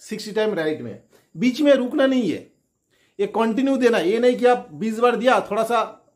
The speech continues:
इधर उधर देगा, फिर शुरू किया, नहीं, Continue होना है, बीच में कोई रुकावट नहीं आएगा, ना एक ज्यादा, ना एक कम, ना बीच में कोई रुकावट। अगर बीच में आप hold कर देते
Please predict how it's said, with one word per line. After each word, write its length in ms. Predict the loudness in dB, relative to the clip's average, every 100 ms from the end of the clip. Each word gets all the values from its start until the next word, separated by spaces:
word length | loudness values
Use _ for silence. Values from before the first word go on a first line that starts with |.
| _
इधर 220 | -2 0
उधर 220 | 0 0 2
देगा, 200 | 0 0
फिर 200 | -2 -2
शुरू 200 | -4 -6
किया, 120 | -4
नहीं, 220 | -4 -6 -10 _ _ _ -6
Continue 480 | -4 -2 -2 0 0
होना 160 | 0 0
है, 140 | -2
बीच 200 | -4 -4
में 140 | -4
कोई 220 | 2 2 2
रुकावट 420 | 0 2 0 0
नहीं 120 | -4
आएगा, 340 | -4 -6 -10 -16 _ _ _ _ _ _ _ _ -6
ना 200 | 0 0 2
एक 160 | 0 2
ज्यादा, 340 | 0 2 0
ना 120 | 0 0
एक 240 | 0 0
कम, 240 | -2 -2 -2
ना 140 | -4
बीच 220 | -6 -6
में 120 | -6
कोई 200 | 0 0 0 -12 -10
रुकावट। 480 | -6 -4 -4 -4 -10 _ _ _ _ _ _ -16 -4
अगर 200 | -2 0
बीच 180 | -2 -2
में 100 | -4
आप 120 | 0
hold 160 | 0 2
कर 160 | 0
देते 280 | 0 0 0